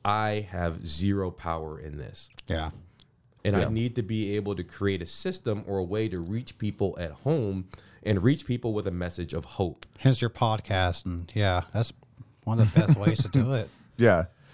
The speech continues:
Speaker 3: So that was actually the next question. So, you know, you have the Strive for Health podcast.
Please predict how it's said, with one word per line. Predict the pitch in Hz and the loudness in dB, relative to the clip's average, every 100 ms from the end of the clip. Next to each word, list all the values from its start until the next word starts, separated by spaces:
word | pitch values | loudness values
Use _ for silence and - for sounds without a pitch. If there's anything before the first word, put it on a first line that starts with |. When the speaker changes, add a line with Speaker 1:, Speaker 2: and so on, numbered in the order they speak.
| - | -6
Speaker 3:
So | - | 4
that | 131 | 10
was | 151 139 | 10 12
actually | 139 127 131 | 10 10 6
the | 120 | 8
next | 117 113 101 | 6 4 2
question. | - 117 - 101 95 | 4 4 6 2 0
So, | - 98 92 | 4 4 4
you | 95 92 104 | 0 0 2
know, | 95 87 | 2 2
you | 92 | 2
have | 104 110 | 4 6
the | 107 | 4
Strive | - 110 104 | 2 4 2
for | - | 2
Health | 101 95 - | 0 0 0
podcast. | 92 87 - 82 85 | -2 -2 -4 -6 -6